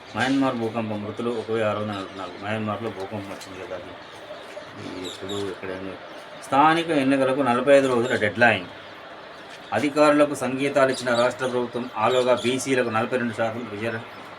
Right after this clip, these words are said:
రిజర్వేషన్లపై ప్లా-, క్లారిటీ. అధికారులకే కాదు, ఈ స్థానిక ఎన్నికలకు నలభై రోజులు డెడ్‌లైన్ పెట్టినట్టు ఇది అధికారులకు సంకేతాలు ఇచ్చిండ్రు. But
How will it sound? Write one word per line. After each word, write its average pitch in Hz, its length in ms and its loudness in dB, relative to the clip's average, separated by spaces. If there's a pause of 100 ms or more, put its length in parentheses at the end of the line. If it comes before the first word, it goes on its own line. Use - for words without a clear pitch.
రిజర్వేషన్లపై 117 600 0
ప్లా-, - 460 -2
క్లారిటీ. 107 460 2 (2500)
అధికారులకే 123 920 2 (240)
కాదు, 107 420 0 (680)
ఈ 92 240 -6
స్థానిక 120 320 -2
ఎన్నికలకు 113 360 -4
నలభై 110 280 -4
రోజులు 107 280 -4
డెడ్‌లైన్ 104 680 -2
పెట్టినట్టు 98 480 -8 (500)
ఇది 139 480 0
అధికారులకు 113 500 -2
సంకేతాలు 110 520 -4
ఇచ్చిండ్రు. 107 720 -10 (340)
But 143 200 2